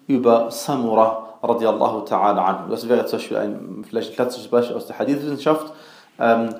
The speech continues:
der eine hat den anderen zwar getroffen, der eine hat vom anderen auch überliefert. Da könnte man jetzt, wenn man sich dann nur die Überlieferungskette anschaut, sagen, ja, die Überlieferungskette ist geschlossen, sind, sind, beide sind vertrauenswürdig. Das eine ist der Imam, ein Imam der Tabi'in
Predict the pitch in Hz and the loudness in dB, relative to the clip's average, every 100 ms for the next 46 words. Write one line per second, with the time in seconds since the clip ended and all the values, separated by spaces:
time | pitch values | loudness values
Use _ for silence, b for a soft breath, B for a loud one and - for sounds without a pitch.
0 | B B - - - 170 170 156 165 139 | B B -4 0 2 2 4 2 2 0
1 | 151 151 139 127 127 - 120 120 - 180 | 2 2 2 0 -2 0 0 0 2 4
2 | - 247 - - _ _ _ _ - 135 | 4 -4 -8 -20 _ _ _ _ -2 0
3 | 139 135 131 - 120 143 - 117 - - | 4 4 4 -2 -2 0 -2 -2 -2 -2
4 | - - - 196 190 233 240 - - b | -2 2 4 4 4 0 -2 -10 -20 b
5 | b b 123 156 156 135 127 131 131 - | b b -2 0 0 0 0 0 0 -4
6 | - B B 120 117 117 - 123 156 147 | -10 B B 0 2 0 -2 -2 -2 -4
7 | 123 160 - 135 131 - - - - - | -2 -2 -2 -4 -8 -8 -4 -2 -2 -4
8 | 123 - 123 139 151 196 B B B 107 | -4 4 6 6 4 -4 B B B -8
9 | 101 104 120 120 - - 117 - - - | -4 -2 -2 -4 -8 -6 -6 -8 -14 0
10 | 123 120 202 - - - 113 113 110 117 | 2 2 -4 -10 -16 -10 -4 -4 2 4
11 | 117 110 107 - 104 - 123 123 127 - | 4 2 -8 -8 -4 2 2 0 -4 -6
12 | - - - 107 - - 107 113 110 110 | -8 -8 -6 -6 -6 -8 -4 -2 -2 -4
13 | 110 104 110 117 117 113 - 104 101 135 | -6 -6 -2 -2 -2 -6 -4 -4 -2 -4
14 | - | -4